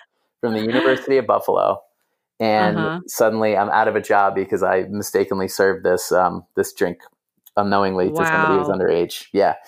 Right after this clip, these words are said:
Speaker 2: So
Speaker 1: Wow. And, you know, I'm happy as a mom to hear that they're so strict about that,
Speaker 2: Right.
Speaker 1: but <laughs>
Speaker 2: Right.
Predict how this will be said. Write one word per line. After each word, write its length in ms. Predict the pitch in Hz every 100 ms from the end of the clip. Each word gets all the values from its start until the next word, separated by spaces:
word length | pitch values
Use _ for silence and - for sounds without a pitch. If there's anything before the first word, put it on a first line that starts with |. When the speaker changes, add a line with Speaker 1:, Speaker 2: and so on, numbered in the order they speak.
| - - -
Speaker 2:
So 220 | - 117
Speaker 1:
Wow. 380 | 220 180 170 165
And, 200 | 208 202 214
you 60 |
know, 180 | 220 233
I'm 200 | 226 254
happy 420 | 277 294 330 226
as 160 | 185 196
a 60 |
mom 340 | 190 180 185 190 196
to 60 |
hear 280 | 165 180 180
that 200 | 165 165
they're 160 | 165 160
so 200 | - 160
strict 320 | - 147 147
about 260 | 175 202 202
that, 260 | 233 233 220 -
Speaker 2:
Right. 160 | 160 - 190 -
Speaker 1:
but 220 | 233 -
<laughs> 0 |
Speaker 2:
Right. 440 | 240 226 254 -